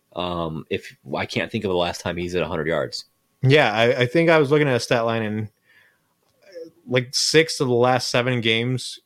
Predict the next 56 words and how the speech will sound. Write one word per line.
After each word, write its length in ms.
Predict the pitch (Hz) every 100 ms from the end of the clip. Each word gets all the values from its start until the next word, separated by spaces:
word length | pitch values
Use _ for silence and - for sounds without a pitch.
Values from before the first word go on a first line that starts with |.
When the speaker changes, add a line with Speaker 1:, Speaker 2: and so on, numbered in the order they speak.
| _ 107
Speaker 2:
he, 580 | 117 120 113 110 104 - - -
he, 80 | 117
he's 340 | 113 110 -
held, 220 | 110 107
like, 160 | 107 101
under 220 | 110 107 -
eight 160 | 110
points 260 | - 101 98
or 60 | 90
Speaker 1:
Yeah. 60 |
Speaker 2:
something. 360 | 95 95 95 95 -
Speaker 1:
Yeah. 160 | 90 -
Speaker 2:
And 100 | 110
that 140 | 113
one 160 | 120 123
game, 200 | 117 113
he, 180 | 113 110
I 100 | 107
think 200 | 117 107
he 60 |
had 120 | 107
only 380 | 107 107 107 110 _ _ _ _ _ _ -
had 120 | 117
a 40 | 110
touchdown 500 | 117 107 - 104 101
that 200 | 98 -
kinda, 180 | 107
like, 160 | 98 98
spiked 300 | - 110 -
up 120 | 101
his, 320 | 107 101 - _ -
his 100 | -
point 280 | 117 120 - _ _ _
production, 520 | 123 120 - 135 123 _ _ _ -
but 140 | 113
I 100 | 107 110
don't 160 | 110
remember 340 | 107 107 107 104
how 120 | 101
many 160 | 98
yards 360 | 98 98 101 98
he 60 | 101
had. 140 | 95
I 80 | 101
don't 100 | 104
think 120 | 104
it 40 | 98
was 100 | 95
a 40 |
hundred 280 | 95 101 98
though. 160 | 107 113 _ _ _ _ _ -
But, 260 | 110 107 -
yeah, 200 | 120 117
Diggs 260 | 107 131 123
kinda 220 | 131 123
limped 460 | 107 113 104 -